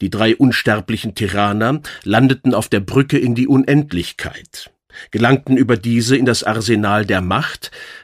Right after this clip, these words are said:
wo sie auf die Hinterlassenschaften einer uralten Zivilisation stießen.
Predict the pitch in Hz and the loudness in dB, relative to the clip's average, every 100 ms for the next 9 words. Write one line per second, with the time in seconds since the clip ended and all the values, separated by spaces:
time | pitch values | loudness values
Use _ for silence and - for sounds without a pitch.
0 | - 104 117 92 - 107 104 101 107 113 | -10 -2 -2 -2 -2 -2 0 0 0 -2
1 | 120 - 104 - - 101 101 104 135 131 | -4 -4 -4 -4 -4 -2 -2 -2 0 0
2 | 104 110 120 101 113 104 107 101 113 - | 0 -4 -4 -4 -4 -2 -4 -2 -4 -4
3 | 113 87 67 - - 76 65 - - - | -4 -4 -4 -8 -10 -10 -12 -12 -14 -20